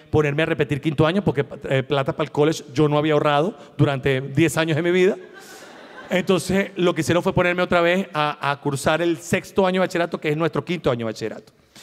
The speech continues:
Y entonces entré al colegio y a la semana empecé a trabajar. Me, mi tía me lleva, me baja del carro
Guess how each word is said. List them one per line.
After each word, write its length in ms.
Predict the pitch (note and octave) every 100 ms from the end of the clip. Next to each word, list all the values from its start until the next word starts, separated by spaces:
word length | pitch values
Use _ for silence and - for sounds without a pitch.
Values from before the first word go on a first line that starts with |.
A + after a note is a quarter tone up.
| - - -
Y 60 | C#3+
entonces 260 | D3 C#3 D3
entré 160 | D3
al 60 | D3+
colegio 500 | A3 B3+ A#3+ B3+ D4 -
y 80 | F3+
a 60 | D#3
la 80 | C#3
semana 260 | C#3+ B2+
empecé 240 | D#3 D#3 B2+
a 40 |
trabajar. 440 | D#3 D3 C3 C#3+ - - - _ _
Me, 300 | C3 C3 B2+
mi 100 | B2
tía 160 | B2 B2+
me 140 | D3+
lleva, 240 | F3+ A3+ A#3+
me 100 | D#3
baja 160 | C#3
del 140 | E3 E3
carro 420 | G3+ B3 D4+